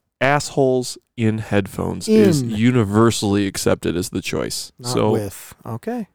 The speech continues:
Speaker 1: if you're good with it, I think that's the official name.
Speaker 2: Good with it.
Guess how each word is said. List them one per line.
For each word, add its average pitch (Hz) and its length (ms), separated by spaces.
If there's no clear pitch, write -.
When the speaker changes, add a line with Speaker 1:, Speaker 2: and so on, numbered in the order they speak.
Speaker 1:
if 107 220
you're 156 200
good 151 180
with 110 200
it, 101 100
I 101 100
think 113 220
that's 107 220
the 107 60
official - 340
name. 110 260
Speaker 2:
Good 123 160
with 113 160
it. 107 100